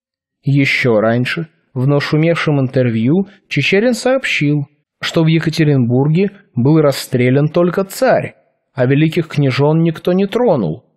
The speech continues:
Кажется, они теперь в Америке. Этот беззастенчивый обман,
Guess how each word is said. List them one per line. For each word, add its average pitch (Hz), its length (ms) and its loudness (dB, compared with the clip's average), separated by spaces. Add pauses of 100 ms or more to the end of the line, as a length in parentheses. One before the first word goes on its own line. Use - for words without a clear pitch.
(220)
Кажется, 185 720 0
они 170 320 2
теперь 160 320 0
в 139 60 2
Америке. 147 600 -2 (1120)
Этот 139 560 -2
беззастенчивый 131 1000 0
обман, 170 580 0